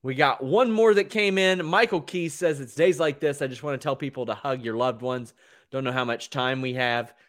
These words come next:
Wrestling brings us all together. Much love to you." Much love to all you guys. Thank you all.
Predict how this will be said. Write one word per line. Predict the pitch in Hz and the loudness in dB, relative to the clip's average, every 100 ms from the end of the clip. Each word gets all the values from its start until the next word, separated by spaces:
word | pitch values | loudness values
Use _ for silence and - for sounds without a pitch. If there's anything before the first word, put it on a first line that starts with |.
| _ | _
Wrestling | 170 - 135 147 | -8 -6 -6 -2
brings | 156 135 | -2 -2
us | 123 | -2
all | 156 | 0
together. | 135 135 143 143 135 | 0 0 2 0 -4
Much | 120 143 139 | -4 -6 -4
love | 131 131 123 | 0 2 0
to | 120 | -4
you." | 123 120 110 _ _ | -2 -2 -2 _ _
Much | 147 262 302 - | 2 4 4 2
love | 185 190 185 175 143 | 2 4 6 4 0
to | 151 | -8
all | - 175 190 190 | -2 2 4 4
you | 151 151 | 0 -4
guys. | 135 131 123 120 117 117 - _ _ _ _ | 0 2 2 2 -2 -6 -14 _ _ _ _
Thank | 127 139 139 | -6 -6 -10
you | 110 98 | -8 -4
all. | 90 85 80 | -2 -4 -8